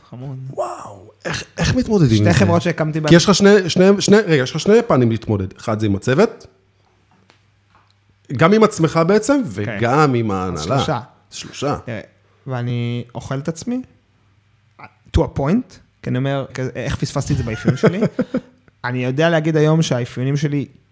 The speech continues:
Speaker 1: כמעט תמיד פוגעים, אני כבר הרבה פחות מפספס, אבל זה אחרי שנים של
Speaker 2: בטח.
Speaker 1: ניסיון.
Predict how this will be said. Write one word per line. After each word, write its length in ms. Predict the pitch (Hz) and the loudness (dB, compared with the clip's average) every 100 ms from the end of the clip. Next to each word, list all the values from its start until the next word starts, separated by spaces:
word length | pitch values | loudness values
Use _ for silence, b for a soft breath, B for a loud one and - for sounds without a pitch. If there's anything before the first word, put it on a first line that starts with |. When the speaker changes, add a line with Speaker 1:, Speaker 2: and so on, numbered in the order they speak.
| _ _ _ _ _ _ _ _ | _ _ _ _ _ _ _ _
Speaker 1:
כמעט 300 | - 196 196 | -2 0 0
תמיד 260 | 180 160 151 | 0 -2 0
פוגעים, 420 | - 120 135 226 320 _ _ - | -2 -2 -4 -4 -6 _ _ -8
אני 380 | 123 131 127 - _ _ _ | -4 -4 -4 -8 _ _ _
כבר 220 | - 143 135 - _ _ - | -14 -10 -10 -12 _ _ -6
הרבה 260 | 139 165 | -2 -2
פחות 280 | 165 160 147 | 0 -2 -4
מפספס, 420 | 147 123 - 151 | -6 -10 -10 -6
אבל 120 | 147 127 | -6 -4
זה 180 | 139 | -4
אחרי 180 | 135 - | -4 -4
שנים 320 | 143 123 135 | -4 -4 -4
של 160 | 139 107 | -4 -2
Speaker 2:
בטח. 100 | 113 | -2
Speaker 1:
ניסיון. 240 | 90 - | -4 -6